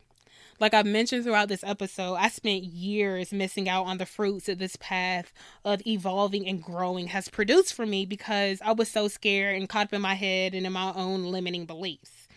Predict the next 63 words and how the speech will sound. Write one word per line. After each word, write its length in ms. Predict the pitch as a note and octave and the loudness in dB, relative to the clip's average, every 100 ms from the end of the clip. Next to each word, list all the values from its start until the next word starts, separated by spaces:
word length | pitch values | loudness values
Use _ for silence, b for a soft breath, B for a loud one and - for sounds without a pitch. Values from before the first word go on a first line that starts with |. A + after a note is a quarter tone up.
| B B B B - | B B B B 0
And 240 | G3+ F#3+ | 2 2
I 80 | G3 | 2
didn't 360 | A#3 D4 C4 A3+ | 4 2 2 2
really 240 | A#3+ A#3+ | 0 2
see 180 | - A4+ | 4 6
it 160 | C#4+ A3 | 6 4
for 140 | C4 | 2
the 80 | A#3+ | 2
Shanice 400 | - B3 A#3+ B3 | 2 2 0 0
who 220 | C4+ A#3+ | -2 -2
wanted 320 | A#3 A3+ A#3+ | 2 2 2
to 80 | B3+ | -2
be 140 | A#3 A#3 | -2 -2
a 40 | |
scholar, 640 | - C4+ C#4 A3+ G3 F#3+ | 2 2 4 2 -2 -4
who 80 | A3+ | -2
wanted 220 | A3+ A3+ | 0 0
to 80 | A#3 | -2
exercise 560 | B3+ C4+ A#3+ G3+ G3 - | -2 -2 0 0 0 -4
consistently 720 | G3 G3 - G3 F#3+ F#3 F3+ | -8 -8 -10 -10 -4 -2 -2
and 100 | F#3 | -2
be 140 | A#3+ | 0
vegan 500 | B3+ D4 A3+ G3+ G3 | 0 0 2 0 0
or 120 | F#3 G3 | 0 -2
build 340 | G#3 A3 A#3+ | 0 2 2
a 60 | A3+ | 2
well-being 480 | A3+ A3 A3+ A#3 | 2 4 2 0
brand. 260 | F#3+ F3+ F#3 | -2 -4 -2
I, 140 | F#3+ F#3 - | -4 -4 -2
I 140 | G#3 | -2
didn't, 580 | G#3 F3+ A3 B3 B3 A3+ B B B | -2 0 0 2 0 -2 B B B
like, 100 | A3+ | 2
I 40 | A3+ | 4
had 200 | B3 A#3+ | 6 6
these 140 | C4+ | 4
desires, 580 | A#3 G#3+ G3 G#3 A3 A3 | 2 2 4 4 2 0
but 140 | G#3 | -2
I 80 | G3 | 0
didn't 340 | G3+ G3 G3 G3+ | 0 -2 -2 -2
know, 420 | G3 F#3 F#3+ F#3 b b b b _ | 0 0 -2 -4 b b b b _
A, 240 | A#3+ B3 | 12 12
how 180 | C4 A#3+ | 10 8
to 60 | A3 | 8
get 260 | G#3 G#3+ | 4 2
there, 300 | A3 A3 G#3+ | 4 4 4
two, 400 | G#3 - C4 B3 | 0 0 0 2
how 320 | A3 A3 G#3 G#3 | 2 4 4 2
to 500 | - A3 G#3 G3 F3 | -2 -2 -2 -4 -2
get 200 | A3+ A3 | 2 2
stuck 240 | - G#3 | 2 0
out 100 | G#3 | 2
of 60 | G3+ | 0
the 100 | G3 | 0
vicious 300 | F#3+ G3+ G#3 | -2 -2 -2
cycle 340 | G3+ G3 G#3+ | -2 -2 0
of 120 | G3 F#3+ | -2 -4
where 100 | F#3+ | -6
I'm 120 | F#3+ | -4
doing 280 | F#3+ F#3 F3+ | -2 -2 -2
nothing 460 | F3+ F3+ A3+ A#3 | -4 -2 -2 -2
and 140 | G3+ G3 | -2 -2
making 260 | G3 G#3 | -2 -2
excuses. 880 | G3 - - G3+ G3+ C4 C4+ C4+ - | -6 -8 -6 -6 -4 -6 -4 -6 -12